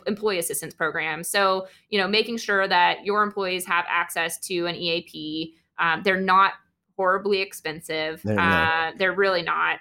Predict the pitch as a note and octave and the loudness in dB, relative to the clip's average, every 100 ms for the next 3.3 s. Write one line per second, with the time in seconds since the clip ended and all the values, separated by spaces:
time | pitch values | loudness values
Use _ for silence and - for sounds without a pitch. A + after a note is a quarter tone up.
0 | - F3+ F3 F3 F3 - - G#3 G3+ - | -2 2 2 0 -2 -6 0 2 2 0
1 | B3+ B3+ A3+ A3 A3 G#3 - A3 - A#3 | 0 0 -2 0 0 2 0 0 0 2
2 | D4+ F4+ D4+ A#3 A#3 - A3 A3 A3+ A3 | 4 4 2 0 -2 0 0 0 0 2
3 | A3+ B3+ C#4 | 2 2 -2